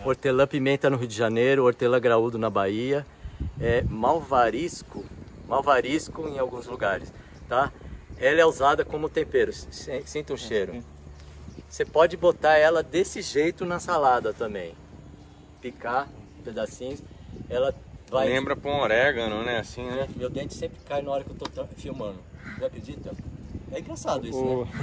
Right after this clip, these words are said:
Speaker 1: <laughs> Lá no Pará a gente tem isso aqui também e é usado muito como medicamento,
Speaker 2: Medica-,
Speaker 1: principalmente
Speaker 2: pra tosse.
Speaker 1: faz uma ba-, é, pra
Speaker 2: E
Speaker 1: garganta lá, é.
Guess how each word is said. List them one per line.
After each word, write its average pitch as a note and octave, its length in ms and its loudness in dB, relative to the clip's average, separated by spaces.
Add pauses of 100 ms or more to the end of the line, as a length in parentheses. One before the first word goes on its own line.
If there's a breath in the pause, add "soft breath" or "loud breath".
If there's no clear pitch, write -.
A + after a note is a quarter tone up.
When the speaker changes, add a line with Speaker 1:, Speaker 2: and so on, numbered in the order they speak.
(460)
Speaker 1:
<laughs> - 680 -2
Lá E3 120 6
no F#3 100 6
Pará F3+ 240 10
a F#3+ 40 6
gente G3+ 200 -2
tem E3+ 220 2
isso - 120 -2
aqui C#3+ 200 -2
também D3+ 420 -4
e F3 40 0
é E3+ 60 0
usado D#3+ 400 2
muito D3+ 280 -4
como F3+ 160 -8
medicamento, E3+ 920 -4
Speaker 2:
Medica-, B2+ 200 -4
Speaker 1:
principalmente F3 840 2
Speaker 2:
pra - 100 2
tosse. B2 320 0
Speaker 1:
faz D#3 180 6
uma D3 140 4
ba-, D#3 160 4
é, C#3+ 320 4
pra B2+ 160 0
Speaker 2:
E - 20 -2
Speaker 1:
garganta C3 560 2
lá, G2+ 340 -4
é. G#2 220 -6